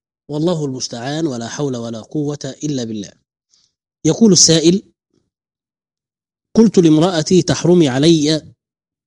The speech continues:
مثل أمي وأختي، فماذا علي أن أفعل؟'" أول شيء عليك أن تتوب إلى الله،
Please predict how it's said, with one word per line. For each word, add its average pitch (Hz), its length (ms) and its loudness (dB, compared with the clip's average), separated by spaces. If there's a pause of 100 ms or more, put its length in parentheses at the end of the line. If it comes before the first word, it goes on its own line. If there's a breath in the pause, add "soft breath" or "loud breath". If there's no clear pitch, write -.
(160)
مثل 170 400 0
أمي 180 240 4
وأختي، 151 560 -2 (920)
فماذا 165 580 -2
علي 131 460 -4 (360)
أن 135 100 -4
أفعل؟'" 120 500 -8 (1500)
أول 202 320 2
شيء 175 320 -2
عليك 147 360 -6
أن 131 140 -10
تتوب 139 300 -8
إلى 104 160 -14
الله، 87 380 -20